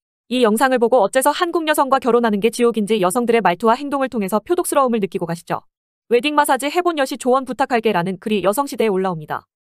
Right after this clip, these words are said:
그와 동시에 이 여성은 하나의 사진을 첨부하는데 "이해가 안 간다. 나는 여시 네가 관리 가능한 영역에서는 돈 낭비하고 싶지 않아. 난생 처음 들어보는 마사지에 뭔 백오십만 원을 쓰는 거야?" 라는 말을 하는 카톡을 첨부하죠.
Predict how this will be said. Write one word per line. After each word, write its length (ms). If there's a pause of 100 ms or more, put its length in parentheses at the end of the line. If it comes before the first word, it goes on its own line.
(240)
그와 160
동시에 340
이 120
여성은 380
하나의 340
사진을 340
첨부하는데 600 (420)
"이해가 320
안 100
간다. 240
나는 260
여시 260
네가 200
관리 200
가능한 380
영역에서는 520
돈 180
낭비하고 420
싶지 220
않아. 260 (480)
난생 300
처음 220
들어보는 420
마사지에 420
뭔 240
백오십만 520
원을 140
쓰는 220
거야?" 220 (460)
라는 220
말을 200
하는 220
카톡을 360
첨부하죠. 540